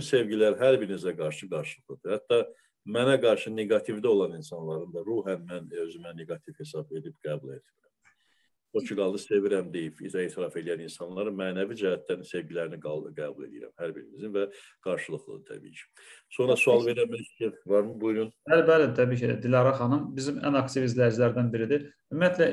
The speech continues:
Speaker 3: insanların, ə, dərdi, problemi çoxdur deyən, ə, və sualları da çoxdur. Ə, ona görə hamının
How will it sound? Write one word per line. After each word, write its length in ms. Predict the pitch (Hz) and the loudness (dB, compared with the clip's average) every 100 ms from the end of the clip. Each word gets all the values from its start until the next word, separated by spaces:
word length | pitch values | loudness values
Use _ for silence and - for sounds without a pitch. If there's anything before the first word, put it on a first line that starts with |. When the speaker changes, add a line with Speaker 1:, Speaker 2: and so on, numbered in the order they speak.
| 143 | 2
Speaker 3:
insanların, 580 | 139 143 139 143 156 | 2 0 2 2 2
ə, 160 | 156 123 120 120 120 | 0 2 2 2 0
dərdi, 360 | 117 120 131 143 | 2 2 2 -2
problemi 540 | 139 117 117 120 131 127 | 2 0 4 2 2 -2
çoxdur 400 | - 127 - 147 | -2 -2 -2 0
deyən, 240 | 117 107 | 0 0
ə, 160 | 120 107 107 110 | -2 -2 0 2
və 100 | 117 | 2
sualları 560 | 120 - 123 123 123 127 | 0 0 2 4 4 2
da 80 | |
çoxdur. 540 | 120 120 117 - 156 - _ _ _ _ - | 0 -2 -6 0 0 0 _ _ _ _ -8
Ə, 140 | 117 117 | -4 0
ona 160 | 135 147 | 0 2
görə 240 | 135 147 143 - _ _ - | 4 4 2 -4 _ _ -6
hamının 460 | 147 165 151 147 | -2 0 2 0